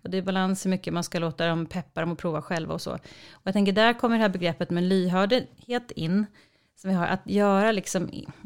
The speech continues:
inte tänka att föräldraskapet är utifrån regler och idéer och principer, utan att det handlar ganska mycket om att vara, vara lyhörd för just ditt barn.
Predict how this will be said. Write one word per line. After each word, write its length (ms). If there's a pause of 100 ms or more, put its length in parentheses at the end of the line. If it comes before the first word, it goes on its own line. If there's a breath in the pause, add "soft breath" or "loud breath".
(120)
inte 440
tänka 320
att 100
föräldraskapet 760
är 220
utifrån 540 (460 soft breath)
regler 840
och 340
idéer 760 (180)
och 180
principer, 580
utan 280
att 140
det 240 (460)
handlar 300
ganska 260
mycket 140
om 140
att 120
vara, 240
vara 300
lyhörd 400
för 140
just 480
ditt 240
barn. 240